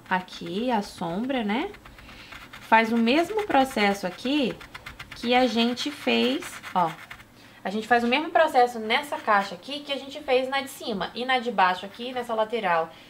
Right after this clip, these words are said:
e nessa pontinha, a gente faz a mesma coisa.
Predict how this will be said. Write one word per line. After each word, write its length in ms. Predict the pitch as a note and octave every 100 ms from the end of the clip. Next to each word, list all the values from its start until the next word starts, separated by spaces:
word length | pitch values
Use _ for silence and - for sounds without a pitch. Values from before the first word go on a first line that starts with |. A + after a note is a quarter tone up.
| -
e 100 | G#3+
nessa 220 | G#3 G#3
pontinha, 580 | G#3+ A3 G#3 - D#4 E4+ - - -
a 120 | A3+
gente 200 | B3+ -
faz 280 | B3+ B3 B3+
a 80 |
mesma 460 | C4 A3+ A#3+ C#4 E4+
coisa. 540 | F4 D4+ F3 E3 D#3+